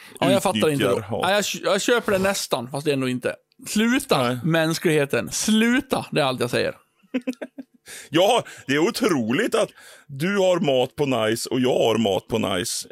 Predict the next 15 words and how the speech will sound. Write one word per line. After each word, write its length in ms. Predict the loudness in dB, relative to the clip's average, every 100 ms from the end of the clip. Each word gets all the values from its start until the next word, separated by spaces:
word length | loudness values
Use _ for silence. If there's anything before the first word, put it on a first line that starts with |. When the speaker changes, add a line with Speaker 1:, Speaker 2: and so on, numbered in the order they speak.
| -8
Speaker 2:
Och 300 | -2 0 -2
du 240 | -6 -6 -2
har 160 | 0 2
människan 580 | 0 0 0 0 0 -4 _ _ _ -20 -4
på 300 | 0 0 -2 _ _ -4
bajs 420 | -2 0 -2 -6 -4
och 80 | 0
jag 180 | 2 2
har 260 | 2 -2 -2
en 320 | -2 -2 -2 -4
människa 600 | -2 -2 0 -2 -4 -6 -10 -6
på 240 | -4 -4 -4
bajs. 400 | -6 -4 -8 -10 -12 -6
Speaker 1:
Ja. 260 | -2 -2 -4 -8 -20 -20 -6
Speaker 2:
Ja. 320 | -2 0 0